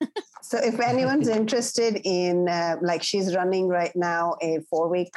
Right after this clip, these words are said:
Speaker 2: uh, community of practice is what it is. They've set up a community of practice, and you can join it for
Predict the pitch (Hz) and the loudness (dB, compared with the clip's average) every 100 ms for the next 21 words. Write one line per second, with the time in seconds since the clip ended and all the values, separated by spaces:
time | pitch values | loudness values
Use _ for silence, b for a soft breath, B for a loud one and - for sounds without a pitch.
0 | - 160 160 160 170 - - 147 147 - | -2 0 2 -2 -6 -16 -18 -18 -18 -4
1 | 202 196 180 170 151 185 147 - 185 - | 0 2 2 0 -2 -4 -6 -4 -4 -2
2 | 170 - 175 160 165 165 165 - 165 156 | -4 0 0 2 2 0 -2 -4 -2 -2
3 | - 185 180 180 139 185 160 165 156 151 | 0 0 0 -2 -4 -2 0 0 0 -2
4 | - 160 160 202 196 - 170 156 156 156 | -2 -4 -2 -2 -2 -2 -2 0 0 0
5 | 156 156 175 175 175 165 165 | -2 0 2 2 0 -2 -8